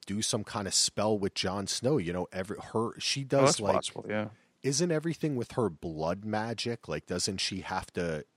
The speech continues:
Speaker 1: either, like, cut herself or, like, bathe in his blood in some way, or, you know what I mean? Or, like, the, isn't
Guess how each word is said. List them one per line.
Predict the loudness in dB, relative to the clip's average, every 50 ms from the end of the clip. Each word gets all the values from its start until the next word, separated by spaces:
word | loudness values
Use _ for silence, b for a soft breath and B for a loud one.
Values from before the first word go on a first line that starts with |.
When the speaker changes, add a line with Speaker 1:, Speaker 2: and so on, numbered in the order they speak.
| _ _ _ -12
Speaker 1:
either, | -10 -8 -6 -4 -4 -4 -4
like, | -4 -4 -6 -6 -8 -10 _ -20 -20 -20 _ _ _ _ _ _ _ _ _ _ _ -8
cut | -2 0 0 0 0
herself | -2 -2 -2 0 2 2 4 4 4 4 4 2 2 0 -2 -2
or, | -2 -2
like, | 0 -2 -2 -4 -6 -10 -20 _ -20 -12 -4
bathe | -2 -2 -2 0 -2 -2 -2 -4 -4
in | -6 -6
his | -6 -6 -6 -6 -6
blood | -8 -10 -10 -6 -4 -2 0 0 2 0 0 0
in | -2 -2 -2 -2 0
some | 2 2 2 2 2 0
way, | 0 0 0 0 0 0 0 -2 -2
or, | -4 -4 -6 -6
you | -4 0
know | 2 2
what | 2 2
I | 2 0
mean? | 0 -2 -2 -2 -2 -2
Or, | -2 -2
like, | -4 -4 -4 -6 -8 -10 _ -12
the, | -12 -10 -8
isn't | -6 -6 -4 -4 -6